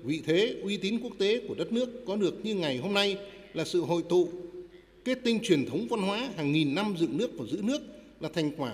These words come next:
của chín mươi sáu năm xây dựng và phát triển đất nước dưới sự lãnh đạo của Đảng, là kết quả của bốn mươi năm đổi mới, là quá trình liên tục đổi mới tư duy lãnh đạo trên nền tảng chủ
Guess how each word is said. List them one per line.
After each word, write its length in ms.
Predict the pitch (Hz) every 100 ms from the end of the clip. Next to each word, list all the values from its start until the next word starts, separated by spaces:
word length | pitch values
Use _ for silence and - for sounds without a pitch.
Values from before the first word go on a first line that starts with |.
| 95
của 100 | 110
chín 180 | - 196
mươi 100 | 247
sáu 220 | - 190
năm 240 | 226 214 196
xây 140 | 220
dựng 160 | 185 165 120
và 80 | 120
phát 140 | 220
triển 180 | - 151 -
đất 120 | 196
nước 160 | 226 262 - 147
dưới 140 | 220
sự 200 | - 135
lãnh 140 | 131 185
đạo 160 | 139 -
của 60 | 135
Đảng, 300 | 117 101 113 - - - - -
là 140 | 123
kết 200 | 117 247 240
quả 160 | 147 98 92 - - -
của 120 | 110 131
bốn 160 | 185
mươi 100 | 214
năm 200 | 196 196
đổi 160 | 123 101
mới, 340 | 107 147 247 - - -
là 120 | 120 113
quá 140 | 143 208
trình 240 | 185 127 107
liên 220 | 185 233
tục 120 | 190 - - - - -
đổi 160 | 131 101
mới 220 | 117 202 208
tư 120 | 196
duy 220 | 202 202
lãnh 220 | 190 190
đạo 180 | 196 151 - - -
trên 200 | - 190
nền 200 | 160 117
tảng 260 | 120 104 -
chủ 100 | -